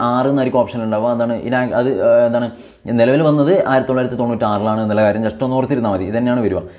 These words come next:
പി ഡബ്ല്യു ഡി ആക്ട് നയൻറ്റീൻ നയൻറ്റി ഫൈവ്. പിന്നെ അഞ്ചാമത് നമ്മൾ പഠിക്കാനുള്ളത്, ഓക്കെ, ഫിഫ്ത്ത്, ഏഹ്, നിങ്ങൾ നോക്കേണ്ടത് വളരെ ഇമ്പോർട്ടന്റ് ആണ്. എന്താണ്? ആർ ടി ഇ ആക്ട് ആണ് കേട്ടോ. ആർ ടി ഇ ആക്ട് നിങ്ങൾ കേട്ടിട്ടുണ്ടാവും. ആർ ടി ഇ ആക്ട് ഇതും ക്വസ്റ്റ്യൻ വരുന്നത് തന്നെയാണ് അല്ലേ? ആർ ടി ഇ ആക്ട് വെച്ചാൽ right to education ആണ് കേട്ടോ.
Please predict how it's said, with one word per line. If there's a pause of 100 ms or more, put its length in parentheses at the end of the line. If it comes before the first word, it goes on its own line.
(160)
പി
ഡബ്ല്യു
ഡി
ആക്ട് (120)
നയൻറ്റീൻ
നയൻറ്റി
ഫൈവ്. (540)
പിന്നെ (100)
അഞ്ചാമത്
നമ്മൾ
പഠിക്കാനുള്ളത്,
ഓക്കെ, (100)
ഫിഫ്ത്ത്, (100)
ഏഹ്,
നിങ്ങൾ (100)
നോക്കേണ്ടത്
വളരെ
ഇമ്പോർട്ടന്റ്
ആണ്.
എന്താണ്? (520)
ആർ (100)
ടി (140)
ഇ (140)
ആക്ട്
ആണ്
കേട്ടോ. (200)
ആർ (160)
ടി (240)
ഇ (260)
ആക്ട്
നിങ്ങൾ
കേട്ടിട്ടുണ്ടാവും. (140)
ആർ (120)
ടി (200)
ഇ (220)
ആക്ട്
ഇതും (180)
ക്വസ്റ്റ്യൻ
വരുന്നത്
തന്നെയാണ്
അല്ലേ? (560)
ആർ
ടി
ഇ
ആക്ട്
വെച്ചാൽ (100)
right
to (140)
education
ആണ്
കേട്ടോ.